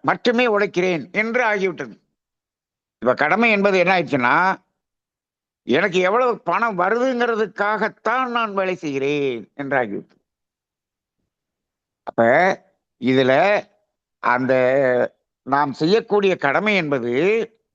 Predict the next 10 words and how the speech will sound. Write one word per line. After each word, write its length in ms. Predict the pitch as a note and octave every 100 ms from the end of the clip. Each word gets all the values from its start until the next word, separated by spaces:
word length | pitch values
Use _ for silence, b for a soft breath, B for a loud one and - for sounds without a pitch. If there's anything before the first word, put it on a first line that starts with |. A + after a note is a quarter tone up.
| _ _ _ _ _
நாம் 240 | D3+ G3 F#3+
ஏற்கனவே 500 | F3+ A3+ - B3+ C4 C4
அனுபவித்ததற்காக 1400 | G#3 G#3 A#3 A#3+ A#3 A#3 G#3+ G3 G3+ - - F#3 G3 G#3 F3+ G#3+ E3+ D#3+ F#3 A#3 - - _ _ _ _ _ _ _ _ _ _ _ _ _ _
நாம் 200 | - G3 F#3
சமுதாயத்துக்கு 800 | F#3+ A#3+ B3 A#3 E3+ G3+ G#3 G#3
கொடுக்க 340 | G3 A3 G#3+ A3
வேண்டிய 380 | G#3 F#3 G3 G3+
கடன். 440 | - F3 F3+ D3+ C3+ G3+ G#3+ - _ _ _ _ _ -
அதுல 360 | C3 G3 G#3
ஒரு 180 | D#3+ E3+